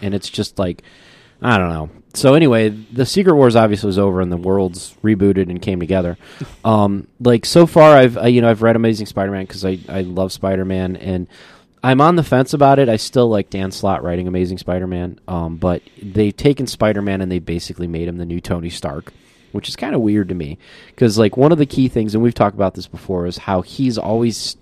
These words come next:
struggled. He's always down on his luck with money. It's part of his character. He's an underdog. And then all of a sudden, he's now, like,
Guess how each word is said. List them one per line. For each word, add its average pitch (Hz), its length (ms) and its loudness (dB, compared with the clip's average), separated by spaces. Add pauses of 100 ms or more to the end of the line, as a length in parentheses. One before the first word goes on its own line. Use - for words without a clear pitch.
(180)
struggled. 147 640 2
He's 120 300 -4 (300)
always 135 300 2
down 131 280 4
on 131 140 2
his 123 140 -2
luck 120 200 2
with 120 140 -4
money. 113 460 -2 (440)
It's - 140 -12
part 135 240 2
of 135 60 -2
his 127 120 -2
character. 117 440 0
He's 104 120 -4
an 104 60 -6
underdog. 101 640 0 (400)
And 113 120 0
then 127 80 6
all 131 120 6
of 156 80 2
a 151 60 2
sudden, 135 280 4
he's 117 300 -2
now, 110 260 2
like, 101 320 0